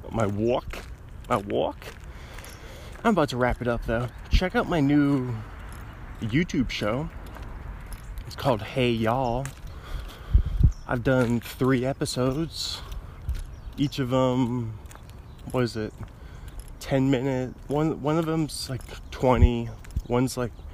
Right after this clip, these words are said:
actually, it's, like, twenty-three minutes. One's fourteen, one's eleven. So they're pretty beefy for,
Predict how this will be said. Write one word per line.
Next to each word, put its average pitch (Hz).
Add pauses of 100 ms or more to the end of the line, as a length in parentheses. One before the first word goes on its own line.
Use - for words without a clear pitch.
(280)
actually, -
it's, -
like, 120
twenty-three 131
minutes. - (880)
One's 135
fourteen, 120
one's 117
eleven. 98 (1500)
So 135
they're 117
pretty 180
beefy 107
for, 101